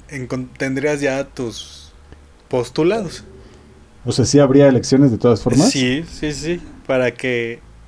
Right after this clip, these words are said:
Speaker 1: no quede, este, para que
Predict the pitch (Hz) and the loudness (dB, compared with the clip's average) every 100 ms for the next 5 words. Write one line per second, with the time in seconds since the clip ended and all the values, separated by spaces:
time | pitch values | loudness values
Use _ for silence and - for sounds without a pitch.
0 | - 143 147 - 147 143 156 185 147 123 | -8 -4 -4 -2 -2 0 -2 -4 -10 -12
1 | 110 - 113 110 110 110 110 107 - - | -12 -14 -12 -12 -12 -14 -16 -18 -20 -20
2 | - - - - - - - 143 139 139 | -20 -20 -20 -20 -20 -20 -8 -2 -2 -2
3 | 147 143 139 143 | -4 -4 -4 -8